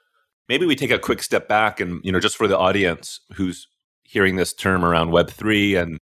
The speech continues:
there's a lot of confusion around crypto and Web three. What is all the hype about? And we see, you know, at least at McKinsey, there's sort of three technical primitives to Web three around,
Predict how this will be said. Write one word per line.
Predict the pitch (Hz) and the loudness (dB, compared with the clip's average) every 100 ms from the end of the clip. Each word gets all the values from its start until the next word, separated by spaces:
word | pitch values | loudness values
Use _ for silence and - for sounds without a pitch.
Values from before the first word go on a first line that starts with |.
| _ | _
there's | 98 92 | 0 2
a | |
lot | 92 110 | 2 2
of | - | 0
confusion | 95 104 104 98 95 90 87 - _ _ | -4 0 0 2 2 2 -4 -10 _ _
around | - 90 90 92 92 90 82 - _ _ | -4 0 2 4 2 0 -4 -10 _ _
crypto | - 123 120 - 104 104 101 98 98 | -2 0 0 0 0 2 2 0 -2
and | 95 87 | -4 -4
Web | 87 90 - | 2 2 2
three. | 92 98 95 90 90 | -2 2 4 2 0
What | 85 95 | 0 0
is | 92 87 | 2 0
all | 85 | 0
the | |
hype | 82 95 90 | 2 0 0
about? | 80 87 87 85 82 | -2 0 2 2 0
And | 87 92 | -4 0
we | 127 | 0
see, | - 107 95 - _ _ _ - | 2 0 0 -6 _ _ _ -2
you | |
know, | 95 | 0
at | |
least | 95 98 | 2 0
at | 101 | -2
McKinsey, | 85 107 101 95 | -2 -2 0 2
there's | 90 85 - | 2 2 -2
sort | - 90 | -2 -2
of | 87 _ - | -4 _ -10
three | 98 101 98 92 87 _ _ _ - | -2 0 2 0 -4 _ _ _ -4
technical | 104 117 101 | -4 -2 -6
primitives | - 98 92 87 80 - | -2 0 0 -2 -6 -14
to | - 95 | -4 0
Web | 90 87 | 0 0
three | 98 95 | -2 0
around, | 90 90 90 85 80 | 2 2 2 0 -2